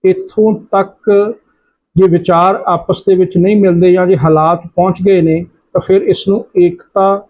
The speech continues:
ਕਿਵੇਂ ਦਰਸਾਇਆ ਜਾ ਸਕਦਾ ਹੈ, ਇਕਜੁੱਟਤਾ ਕਿਵੇਂ ਕਿਹਾ ਜਾ ਸਕਦਾ ਹੈ?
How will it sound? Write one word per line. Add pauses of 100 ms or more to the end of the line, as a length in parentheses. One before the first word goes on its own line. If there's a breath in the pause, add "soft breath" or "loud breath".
(520)
ਕਿਵੇਂ
ਦਰਸਾਇਆ
ਜਾ
ਸਕਦਾ
ਹੈ,
ਇਕਜੁੱਟਤਾ (260)
ਕਿਵੇਂ
ਕਿਹਾ
ਜਾ
ਸਕਦਾ
ਹੈ?